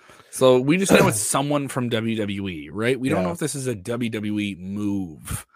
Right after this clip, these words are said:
Speaker 2: Yeah.
Speaker 1: You know, she didn't say who it was. It's kind of interesting to say the least here. Uh, numbers coming in from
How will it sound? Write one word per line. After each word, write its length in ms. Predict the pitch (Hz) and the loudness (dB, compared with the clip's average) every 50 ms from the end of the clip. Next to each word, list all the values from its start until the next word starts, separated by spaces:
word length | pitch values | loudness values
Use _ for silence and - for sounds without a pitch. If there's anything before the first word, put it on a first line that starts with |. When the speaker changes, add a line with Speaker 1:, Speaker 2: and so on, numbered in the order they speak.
| _ _ _ _ _ | _ _ _ _ _
Speaker 2:
Yeah. 160 | - 101 95 | -10 -8 -6
Speaker 1:
You 60 | 92 90 | -6 -6
know, 160 | 90 95 98 | -8 -8 -8
she 180 | - - 131 | -6 -4 -4
didn't 180 | 135 139 139 117 | -4 -4 -4 -6
say 240 | - - 123 113 104 | -6 -6 -4 -6 -4
who 220 | 98 110 104 101 | -4 -2 -2 -4
it 80 | 90 73 | -4 -6
was. 480 | 85 92 90 85 76 69 73 - - - | -10 -10 -10 -10 -10 -12 -12 -14 -14 -14
It's 100 | 92 - | -12 -12
kind 160 | - 127 113 | -10 -8 -8
of 120 | 104 104 | -6 -6
interesting 520 | 101 95 87 78 73 73 - - 80 73 73 | -8 -8 -10 -12 -14 -14 -16 -16 -16 -20 -20
to 60 | 78 | -18
say 360 | - - - 85 78 - - - _ _ _ | -16 -16 -14 -16 -16 -18 -20 -20 _ _ _
the 60 | 92 | -14
least 340 | 90 78 64 - - - - | -12 -12 -10 -10 -12 -12 -12
here. 180 | - - - - _ _ _ _ - - - - - - - _ - | -14 -16 -16 -18 _ _ _ _ -20 -20 -20 -20 -20 -20 -20 _ -4
Uh, 400 | 110 117 120 120 120 120 123 123 | 0 4 6 6 6 6 4 4
numbers 320 | 131 139 170 196 202 180 - | 6 6 6 6 6 4 4
coming 240 | - 196 180 165 160 | 4 2 4 6 6
in 220 | 156 160 185 180 | 4 4 2 -2
from 400 | - - 160 151 143 143 143 | -4 0 4 6 6 6 4